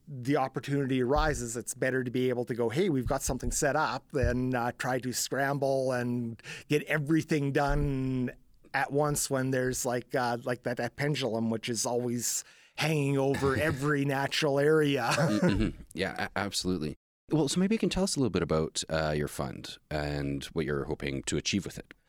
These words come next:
Speaker 1: Uh, well, it's kind of like a phase one of my plans.
Speaker 2: Mm-hmm.
Speaker 1: Uh, number one th-, uh, thing is that when you,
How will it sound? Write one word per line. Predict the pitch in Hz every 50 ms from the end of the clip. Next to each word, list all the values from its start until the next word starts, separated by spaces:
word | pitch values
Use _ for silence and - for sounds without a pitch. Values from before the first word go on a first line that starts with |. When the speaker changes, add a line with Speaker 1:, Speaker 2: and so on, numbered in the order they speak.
| _ - -
Speaker 1:
Uh, | 139 165 202 202
well, | 156 170 165 180
it's | 180 175 - -
kind | 185 190 202
of | 196 170
like | 165 165 -
a | 165 156 147 135 135 - - _ -
phase | 156 147 151 147 135 113 113
one | 113 120 131 131 131 127
of | 113 104 -
my | 117 113 113
plans. | - - 127 131 131 110 92 90 120 139 - -
Speaker 2:
Mm-hmm. | 160 135 127 123 117 120 117 117 120 120 117 117 117 113
Speaker 1:
Uh, | 101 - _ _ _ _ 202
number | 233 254 233 151 147 156 170 180 180
one | 175 175 175 160
th-, | - 170 170 165
uh, | 160 151 160 160 - -
thing | - 151 160 160
is | 156 147 135 -
that | 156 143 143 143 -
when | 131 135 147 151
you, | 156 151 147 143 143 143 139 131 135 135 127 123